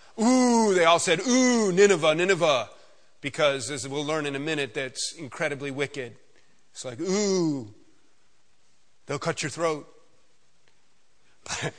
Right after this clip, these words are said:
But he says, "I'm not going. I'm going to Tarshish." They already knew. The whole ship knew. There's a man of God. He's supposed to go to Nineveh.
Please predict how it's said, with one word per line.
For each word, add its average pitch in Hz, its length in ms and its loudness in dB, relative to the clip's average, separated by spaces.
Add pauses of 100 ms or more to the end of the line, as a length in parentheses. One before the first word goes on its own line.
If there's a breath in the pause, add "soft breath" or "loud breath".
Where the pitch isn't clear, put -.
(180)
But 175 160 6
he 147 80 -2
says, 135 340 -2 (180 soft breath)
"I'm 175 200 8
not 302 240 6
going. 170 460 2 (640)
I'm 320 220 6
going 202 220 6
to 180 60 4
Tarshish." 220 680 8 (280 loud breath)
They 285 100 12
already 359 420 12
knew. 381 260 8
The 214 120 8
whole 339 180 10
ship - 340 6
knew. 349 300 8 (180)
There's 185 200 4
a 233 40 4
man 254 220 6
of 247 100 0
God. 359 280 10 (200 loud breath)
He's 214 160 4
supposed 277 300 6
to 311 60 -4
go 277 200 8
to 254 80 6
Nineveh. 339 480 6